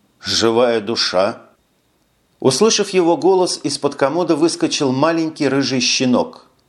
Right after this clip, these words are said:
и беззлобно затявкал. Холмогоров присел, потрепал щенка по голове, заглядывая в чёрные глаза. Щенок лизнул его руку, словно приглашая поиграть.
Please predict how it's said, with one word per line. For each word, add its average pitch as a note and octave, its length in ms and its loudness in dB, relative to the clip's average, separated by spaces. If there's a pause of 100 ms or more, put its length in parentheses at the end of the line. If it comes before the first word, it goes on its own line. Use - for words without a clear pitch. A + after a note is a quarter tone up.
и - 80 0
беззлобно A#2 640 0
затявкал. A2 720 -4 (720)
Холмогоров E3+ 640 2
присел, D3+ 560 0 (100)
потрепал B2+ 460 0
щенка A#2+ 400 0
по A#2 140 -4
голове, G#2 600 0
заглядывая D3+ 640 0
в C#3+ 80 -10
чёрные A2 420 -2
глаза. G2 540 -2 (760)
Щенок F#3+ 440 0
лизнул D#3 340 0
его C3 280 2
руку, F3 420 -2
словно F3 380 0
приглашая B2+ 600 0
поиграть. G#2+ 640 -2